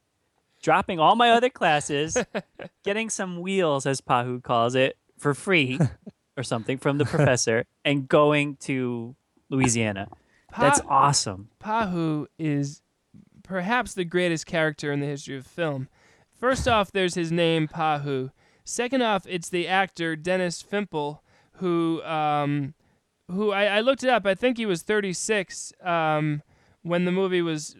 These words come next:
Speaker 2: filmed, and he looked forty-five. And he's,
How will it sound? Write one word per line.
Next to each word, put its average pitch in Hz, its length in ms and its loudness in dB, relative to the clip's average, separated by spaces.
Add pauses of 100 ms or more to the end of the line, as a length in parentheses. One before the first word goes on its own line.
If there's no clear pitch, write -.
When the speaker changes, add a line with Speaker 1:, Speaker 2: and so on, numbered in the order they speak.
Speaker 2:
filmed, 151 680 -4
and 175 200 -2
he 175 120 -2
looked 202 380 -4
forty-five. 180 960 -2 (400)
And 170 120 -2
he's, 180 240 -4